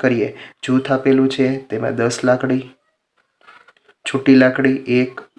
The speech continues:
બે, ત્રણ, ચાર, પાંચ, છ અને સાત. દસ વત્તા સાત બરાબર સત્તર. ચાલો, એના પછી પ્રશ્ન ત્રણ નો બે,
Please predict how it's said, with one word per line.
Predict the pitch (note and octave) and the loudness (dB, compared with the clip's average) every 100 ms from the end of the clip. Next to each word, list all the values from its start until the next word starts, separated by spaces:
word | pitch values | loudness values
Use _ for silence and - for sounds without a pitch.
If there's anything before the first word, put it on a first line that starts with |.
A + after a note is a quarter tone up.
| C3 | -4
બે, | A#2+ B2 C3+ _ _ _ _ _ | -2 -2 -8 _ _ _ _ _
ત્રણ, | - A#2+ B2 C3 - _ _ - | -6 -2 -2 -6 -14 _ _ -12
ચાર, | - A2+ B2+ C3+ _ _ | -4 -2 -2 -6 _ _
પાંચ, | - A#2 B2+ - _ | -8 -6 -6 -12 _
છ | - A#2+ C3 B2 | -6 -4 -4 -4
અને | B2 | -6
સાત. | A#2+ - G#2+ - - _ _ _ _ _ _ _ _ _ - _ _ _ | -4 -2 -2 -4 -20 _ _ _ _ _ _ _ _ _ -20 _ _ _
દસ | A#2+ B2 B2+ - | -8 -6 -6 -6
વત્તા | - A#2+ B2 | -6 -6 -8
સાત | - A#2+ - | -8 -10 -8
બરાબર | - C#3 C#3 - - - | -10 -8 -10 -12 -16 -12
સત્તર. | - - - - - - _ _ _ _ _ - _ - _ _ _ - | -12 -12 -14 -14 -16 -20 _ _ _ _ _ -20 _ -20 _ _ _ -8
ચાલો, | B2 - B2+ | -6 -4 0
એના | A#2+ A#2 | 0 0
પછી | C3+ B2+ B2+ - _ _ _ _ _ _ | -4 -2 -4 -6 _ _ _ _ _ _
પ્રશ્ન | B2 C3 C3+ B2+ | 0 2 2 2
ત્રણ | B2 A2 A#2 | 2 2 2
નો | D3+ | -2
બે, | C3+ | 0